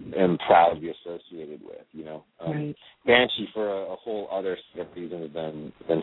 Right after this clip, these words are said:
Speaker 1: Southland, but
Speaker 2: <laughs>
Speaker 1: Banshee is, is, you know, it's, like, uber violent, uber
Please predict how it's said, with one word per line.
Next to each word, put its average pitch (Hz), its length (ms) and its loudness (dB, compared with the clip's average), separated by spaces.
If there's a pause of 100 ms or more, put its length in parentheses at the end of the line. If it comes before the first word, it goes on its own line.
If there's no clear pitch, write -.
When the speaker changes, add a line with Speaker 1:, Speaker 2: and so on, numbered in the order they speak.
Speaker 1:
Southland, 76 640 6
but 80 180 0 (260)
Speaker 2:
<laughs> - 120 2
Speaker 1:
Banshee 101 480 2
is, 87 320 -4 (760)
is, 82 460 2 (680)
you 113 200 6
know, 87 240 2
it's, 90 200 0
like, 95 140 6 (920)
uber 233 340 8
violent, 101 600 -4 (160)
uber 120 280 2